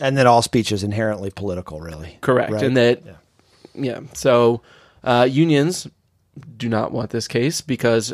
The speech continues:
Speaker 2: uh, several reasons, four reasons. So one, they think that it would bring about their demise. There's some talk of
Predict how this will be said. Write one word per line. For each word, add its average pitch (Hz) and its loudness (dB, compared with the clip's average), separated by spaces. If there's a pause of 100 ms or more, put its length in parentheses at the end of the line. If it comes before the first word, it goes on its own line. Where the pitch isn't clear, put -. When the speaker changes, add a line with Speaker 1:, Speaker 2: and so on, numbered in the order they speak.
Speaker 2:
uh, 117 -6
several 117 0
reasons, 143 -6
four 117 -6
reasons. 139 -6 (260)
So 127 0
one, 127 6
they 131 6
think 131 -2
that 120 4
it 117 6
would 117 2
bring 123 0
about 120 0
their 123 0
demise. 117 -2
There's 117 -4
some 117 -4
talk 123 -4
of 117 -4